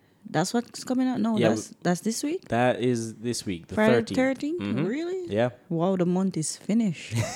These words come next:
Speaker 2: Well, let me just see what else is coming. Okay, we got Ad Astra coming out week after next. Also, Rambo and Downton.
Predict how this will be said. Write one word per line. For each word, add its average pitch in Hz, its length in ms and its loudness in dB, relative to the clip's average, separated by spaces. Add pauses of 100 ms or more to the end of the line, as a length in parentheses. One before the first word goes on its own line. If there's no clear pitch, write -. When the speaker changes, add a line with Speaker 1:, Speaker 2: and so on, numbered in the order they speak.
(1300)
Speaker 2:
Well, 170 100 2
let 294 100 2
me 480 80 4
just - 140 4
see 170 80 2
what 143 120 6
else 127 140 2
is 120 60 -10
coming. 123 260 -6
Okay, 135 360 2
we 127 80 6
got 143 180 6
Ad 165 220 4
Astra 156 320 4
coming 139 240 2
out 120 180 4
week 123 280 -2
after 110 360 -2
next. 85 440 -12 (280)
Also, 120 380 2
Rambo 120 580 4
and 107 420 -2
Downton. 127 420 -2